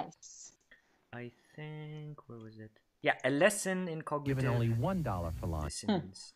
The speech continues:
Speaker 2: Okay. Let's watch it together. Oh, and Philip Zimbardo himself is hosting the show.
Speaker 1: <laughs>
Speaker 2: Woo! <laughs> You know, like,
Speaker 1: True.
Speaker 2: these people are just famous for us. So, like, people, I think in the chat, they're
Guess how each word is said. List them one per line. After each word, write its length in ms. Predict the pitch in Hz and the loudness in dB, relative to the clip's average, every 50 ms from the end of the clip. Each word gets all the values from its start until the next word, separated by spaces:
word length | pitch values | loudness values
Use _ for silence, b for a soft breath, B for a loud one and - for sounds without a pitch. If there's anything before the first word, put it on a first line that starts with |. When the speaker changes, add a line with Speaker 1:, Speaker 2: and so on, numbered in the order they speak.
| _ - | _ -18
Speaker 2:
Okay. 320 | 107 - - 95 95 95 - - _ _ _ _ _ _ _ _ _ _ _ _ _ _ - | -18 -16 -16 -16 -16 -16 -20 -20 _ _ _ _ _ _ _ _ _ _ _ _ _ _ -12
Let's 200 | - 110 - - - | -12 -12 -10 -8 -8
watch 180 | 117 104 - | -8 -8 -8
it 120 | 107 - - | -10 -10 -10
together. 300 | - 104 107 101 98 b b b b b - | -4 -2 -2 -2 -2 b b b b b 10
Oh, 380 | - 175 220 254 247 170 - b b b | 12 12 12 12 12 8 4 b b b
and 240 | - 143 165 190 180 | 6 8 8 8 6
Philip 400 | - - - 233 269 170 - - | 2 6 8 10 12 12 10 10
Zimbardo 720 | - 131 143 190 196 202 196 226 233 254 277 - 220 185 151 | 8 6 4 6 6 10 12 12 12 12 12 12 10 8 8
himself 640 | 165 208 202 - - - 196 208 226 208 - - - | 6 2 0 0 4 6 8 10 10 10 8 8 4
is 220 | 156 160 143 - - | 2 2 2 0 4
hosting 500 | - 180 233 233 - - 214 208 170 160 | 12 12 12 12 12 10 8 8 8 6
the 60 | 156 | 4
show. 460 | 151 - - 220 208 196 151 127 117 117 - - | 4 8 12 12 12 12 12 10 8 6 4 2
Speaker 1:
<laughs> 140 | - - - | 10 12 12
Speaker 2:
Woo! 600 | 254 269 269 - - 254 311 403 466 453 370 - - | 12 12 12 12 12 12 12 12 12 12 12 12 12
<laughs> 40 | - | 12
You 100 | 233 190 185 | 12 10 10
know, 40 | - - | 10 12
like, 380 | 226 208 190 - - - - | 12 12 12 12 12 8 0
Speaker 1:
True. 640 | - - 233 247 277 294 302 277 247 226 214 214 180 139 131 | 6 12 12 12 12 12 12 12 12 12 12 12 12 10 6
Speaker 2:
these 220 | 139 190 247 254 - | 4 4 4 4 4
people 280 | - 180 170 - 147 | 4 2 6 8 10
are 60 | 135 127 | 10 10
just 160 | 123 - - | 8 6 4
famous 260 | - 131 113 107 104 - | 4 4 4 4 0 0
for 180 | - 113 104 | 0 2 4
us. 200 | 98 101 101 - - | 4 4 2 2 2
So, 220 | 117 107 107 110 | 2 2 2 6
like, 200 | 123 123 120 - - | 6 6 4 6 2
people, 280 | 160 170 - 160 160 | 0 2 6 8 8
I 140 | 156 147 143 156 | 10 10 10 8
think 180 | - 165 156 151 | 8 6 4 2
in 60 | 143 | 0
the 120 | 139 131 - - | -2 -4 -2 2
chat, 260 | - 170 151 147 143 | 6 8 10 10 10
they're 120 | 143 143 | 8 6